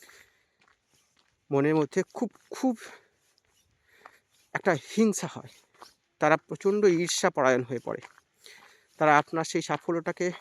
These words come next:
ঠিকভাবে নিতে পারে না, আর ঠিক সেখান থেকেই তাদের প্রতিহিংসা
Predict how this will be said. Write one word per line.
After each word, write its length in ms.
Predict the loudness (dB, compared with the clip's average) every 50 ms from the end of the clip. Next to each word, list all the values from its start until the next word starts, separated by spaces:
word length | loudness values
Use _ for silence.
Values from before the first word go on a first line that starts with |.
| -20 _ _ _ _ _ -10
ঠিকভাবে 360 | -8 -8 -6 -4 -2 -2 -2 -2 -2
নিতে 160 | -4 -6 -4 -4
পারে 140 | -4 -4 -4 -6 -10
না, 60 | -12 _ _ _ _ -20 _ -20 -20 -20 -20 _ _ _ -8
আর 100 | -8 -8 -8 -8 -8 -4
ঠিক 140 | -4 -4 -4 -6 -8 -4
সেখান 280 | -4 -4 -2 0 0 0 0 0 -2
থেকেই 260 | -2 0 0 0 0 0
তাদের 220 | 0 0 0 0 -2 -2 _ _ -20 -20 -20 -20 -20 _ _ _ -20 -20 _ _ _
প্রতিহিংসা 640 | 0 0 0 0 -2 -2 0 0 0 0 0 0 -2